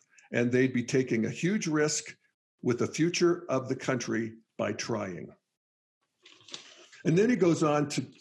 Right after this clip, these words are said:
to sort of be-, bemoan the end of the parties and that, you know, Trump has turned the Republican Party into the Trump Party and it's dead.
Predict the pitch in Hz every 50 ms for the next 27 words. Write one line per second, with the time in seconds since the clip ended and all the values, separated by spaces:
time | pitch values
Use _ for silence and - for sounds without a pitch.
0 | _ _ _ - - 165 - 269 277 285 214 151 135 143 165 151 139 117 110 147
1 | 143 139 139 143 151 175 170 139 117 107 95 92 90 110 - - 113 104 123 123
2 | 117 120 - 135 131 135 131 127 127 123 - - 123 123 123 120 107 107 120 120
3 | - - 131 120 101 90 - - - - - - - - _ _ _ _ - 113
4 | 113 110 113 113 107 110 117 110 104 - - - 113 104 104 101 101 104 - -
5 | - 156 139 135 135 - - 117 113 - - - 127 127 123 120 117 113 110 120
6 | 113 117 113 - 127 117 120 120 120 - 104 - 113 113 113 110 110 110 104 104
7 | 107 113 110 - - 135 123 - - 135 131 127 120 120 120 117 117 120 - _
8 | - - - - _ _ _ _ _ _ _ _ _ _ - 120 113 117 117 113
9 | 113 110 - 117 - - 113 113 101 120 113 117 117 117 120 117 113 120 120 117